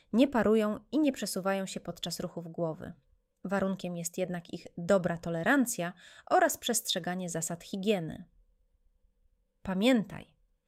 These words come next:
jeżeli w prawie jazdy znajduje się kod oznaczający obowiązek stosowania korekcji wzroku,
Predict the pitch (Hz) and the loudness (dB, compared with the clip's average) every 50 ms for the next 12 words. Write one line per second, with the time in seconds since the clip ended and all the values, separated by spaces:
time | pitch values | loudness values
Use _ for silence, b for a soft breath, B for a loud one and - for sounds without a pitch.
0 | b b b b b b b b 196 196 185 208 208 202 - - - 269 302 339 | b b b b b b b b -2 0 0 0 0 0 -4 -4 0 2 2 4
1 | 330 294 254 233 247 262 254 208 180 190 185 185 185 180 175 170 208 214 196 - | 4 4 6 6 6 6 4 2 0 -4 -4 -2 -4 -4 -2 0 0 0 0 -2
2 | - 185 - - 202 202 - - - 180 190 185 185 - 180 190 208 220 214 - | -6 -8 -4 -4 -4 -4 -2 -6 -6 -4 -4 -4 -4 -4 -2 -2 -2 -2 -4 -4
3 | - - 180 180 185 180 196 202 214 196 190 - - - 185 - - 175 190 202 | -4 -2 0 0 0 0 0 -2 0 -2 -4 -6 -6 -8 -6 -6 -6 -4 -4 -4
4 | 208 196 196 - 185 185 180 - - - 180 180 165 165 170 160 151 - - - | -4 -4 -6 -4 -4 -4 -4 -6 -8 -10 -8 -8 -6 -4 -4 -4 -4 -6 -6 -6
5 | 226 254 | -6 -6